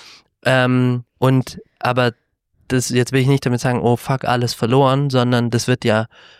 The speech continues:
das wird eher noch mehr, mit mehr, je mehr Zeit verstreicht. Ich glaub, dass das ein Thema ist, keine Ahnung, oder würdest du sagen, das ist ein Thema, das einfach verschwindet?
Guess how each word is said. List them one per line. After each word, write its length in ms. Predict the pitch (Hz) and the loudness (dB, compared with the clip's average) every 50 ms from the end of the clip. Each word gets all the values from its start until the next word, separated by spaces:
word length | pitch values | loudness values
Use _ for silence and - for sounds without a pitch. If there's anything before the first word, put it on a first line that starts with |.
| _ _ _ | _ _ _
das 160 | - 123 - | -6 -2 -2
wird 120 | 139 127 | -2 -2
eher 180 | - 110 131 131 | 0 0 0 2
noch 140 | 131 127 131 | 2 0 0
mehr, 400 | 143 147 151 143 123 113 113 113 | 2 2 2 2 0 -2 -4 -6
mit 360 | - 120 123 - - - - - - - | -4 -2 -2 -2 -4 -10 -20 -16 -14 -14
mehr, 400 | 101 - - 127 123 127 135 - | -10 -6 -4 -2 0 0 0 0
je 120 | 127 131 127 | 0 0 2
mehr 240 | 131 139 147 151 | 2 2 0 0
Zeit 360 | - - 151 135 127 127 123 - | -2 -2 -2 0 0 -2 -2 -6
verstreicht. 680 | - - 117 104 - - - 107 113 110 107 - - - | -6 -6 -4 -4 -4 -4 -2 -2 -2 -2 -4 -8 -8 -8
Ich 160 | - - - | -8 -8 -6
glaub, 320 | - - 123 131 131 - - - - - - - - - - _ _ _ _ _ | -4 -2 0 0 -2 -4 -8 -20 -20 -20 -20 -20 -20 -20 -20 _ _ _ _ _
dass 220 | - 117 117 - - | -2 -2 -2 -2 -4
das 200 | - 127 - - | -8 -10 -6 -6
ein 100 | 127 - | -6 -4
Thema 380 | - - 135 147 151 147 143 | -2 -2 0 0 0 0 -2
ist, 500 | 123 - 135 143 147 - - - - - - _ _ _ _ _ _ | 0 0 0 0 0 -2 -6 -8 -10 -12 -16 _ _ _ _ _ _
keine 220 | - 135 127 120 | -6 -4 -2 0
Ahnung, 220 | 107 139 139 120 | 0 0 0 -2
oder 180 | 113 110 110 110 | -2 -2 -2 -2
würdest 240 | 117 117 123 - - | -2 -4 -4 -6 -6
du 60 | 120 | -4
sagen, 240 | 120 117 117 117 120 | -2 -2 0 0 -2
das 120 | 120 117 | -2 -4
ist 60 | - | -4
ein 80 | 123 117 | -6 -4
Thema, 380 | - - 123 120 117 117 120 120 - - - - - _ _ _ | -2 0 0 2 2 0 -2 -4 -8 -18 -20 -20 -20 _ _ _
das 240 | 113 110 110 - - | 0 0 0 -2 -4
einfach 260 | - 123 120 - 110 | -4 -4 -4 -4 -6
verschwindet? 600 | - - 120 - - 117 120 143 165 196 - - | -6 -6 -6 -2 -2 -2 0 0 0 -2 -2 -8